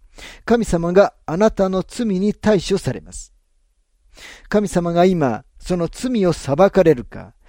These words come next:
あるいはキリストの裁きの御座でその罪が私たちを待っているのかのどちらかです。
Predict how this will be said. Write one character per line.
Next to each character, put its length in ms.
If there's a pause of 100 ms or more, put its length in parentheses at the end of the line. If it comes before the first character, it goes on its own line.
(120)
あ 120
る 100
い 80
は 220 (220)
キ 160
リ 100
ス 80
ト 160
の 120
裁 180 (140)
き 160
の 120
御 120
座 180
で 240 (180)
そ 160
の 120
罪 360
が 180
私 360
た 160
ち 180
を 80
待 240
っ 100
て 100
い 80
る 100
の 140
か 160
の 160
ど 140
ち 120
ら 100
か 120
で 100
す。 240